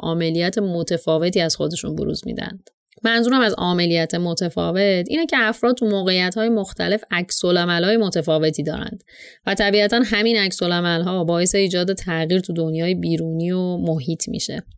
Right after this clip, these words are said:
برای پاسخ دادن به این سوال، بیایم عملیات بیرونی و حس عملیات رو تفکیک کنیم. قدرت عملی ما چیزیه که تحت تأثیر ساختار و جامعه و کشور کم و زیاد می‌شه.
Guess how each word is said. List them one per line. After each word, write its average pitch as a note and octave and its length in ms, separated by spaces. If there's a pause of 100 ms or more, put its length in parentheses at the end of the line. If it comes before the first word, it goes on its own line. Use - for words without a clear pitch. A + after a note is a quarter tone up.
(140)
برای D#4+ 240
پاسخ A3 440
دادن A3+ 340
به A#3+ 60
این G#3+ 180
سوال، F3 600
بیایم E4 280
عملیات A3 540 (120)
بیرونی G3 360
و A#3 140 (160)
حس A#3+ 320
عملیات E3+ 560
رو F#3 100
تفکیک D3 500
کنیم. - 360 (480)
قدرت C4+ 380 (120)
عملی F#3+ 640
ما G3 360
چیزیه C#4 420
که C#4 120
تحت A#3 380
تأثیر G#3 520
ساختار F#3 600
و F#3+ 60
جامعه F3+ 460
و G3 180
کشور G#3 680
کم C4 320
و B3 60
زیاد E3+ 400
می‌شه. - 280